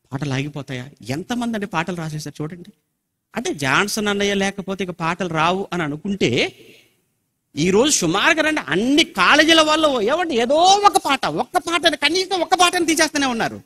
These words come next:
అందరే వేయాలంటే మరి పాటల కార్యక్రమం అయిపోద్ది ఇది. మీకు తెలుసు, అందరూ, అందరూ ఎన్ని పాటలు వచ్చేసాయండి. ఆఖరి ప్రసన్న అన్నయ్యను కూడా చూసే దేవుడు రేపాడు,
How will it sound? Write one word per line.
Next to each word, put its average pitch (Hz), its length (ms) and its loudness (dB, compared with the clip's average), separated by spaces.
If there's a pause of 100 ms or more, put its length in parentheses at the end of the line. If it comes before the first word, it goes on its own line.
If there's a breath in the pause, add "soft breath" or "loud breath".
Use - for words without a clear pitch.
(380 loud breath)
అందరే 320 340 4
వేయాలంటే 349 400 4
మరి 320 120 0
పాటల 277 300 2
కార్యక్రమం 320 360 2
అయిపోద్ది 226 320 0
ఇది. 101 240 -8 (1160)
మీకు 175 120 -6
తెలుసు, 240 440 4 (1900)
అందరూ, 339 520 6
అందరూ 320 520 2
ఎన్ని 311 240 6
పాటలు 320 300 2
వచ్చేసాయండి. 131 720 -4 (1900)
ఆఖరి 131 200 -6
ప్రసన్న 175 360 -2
అన్నయ్యను 190 340 2
కూడా 175 240 -2
చూసే 170 120 -4
దేవుడు 165 240 0
రేపాడు, 156 320 -2